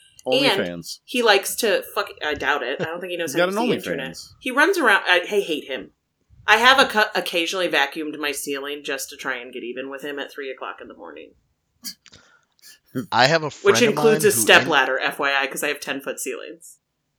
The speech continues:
Speaker 3: A friend of mine in college came out with no like, debt, basically, like, from his housing, right? And the way he did it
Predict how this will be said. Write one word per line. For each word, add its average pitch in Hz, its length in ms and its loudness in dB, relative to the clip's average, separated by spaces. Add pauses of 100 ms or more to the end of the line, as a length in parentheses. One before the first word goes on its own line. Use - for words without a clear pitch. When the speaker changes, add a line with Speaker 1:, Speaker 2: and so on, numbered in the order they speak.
Speaker 3:
A 120 100 0
friend 143 240 -4
of 165 60 -6
mine 160 180 0
in 113 120 -6
college 92 680 -2 (100)
came 101 260 -6
out 98 220 -2
with 82 220 -8
no 95 680 -6 (580)
like, 78 140 -12 (140)
debt, 85 240 -4 (120)
basically, 113 420 -4
like, 104 200 -4
from 87 320 -10
his - 520 -8
housing, 80 420 -4
right? 80 260 -6 (340)
And 98 120 -8
the 98 80 -2
way 110 180 0
he 156 180 -8
did 160 240 -4
it 71 140 -4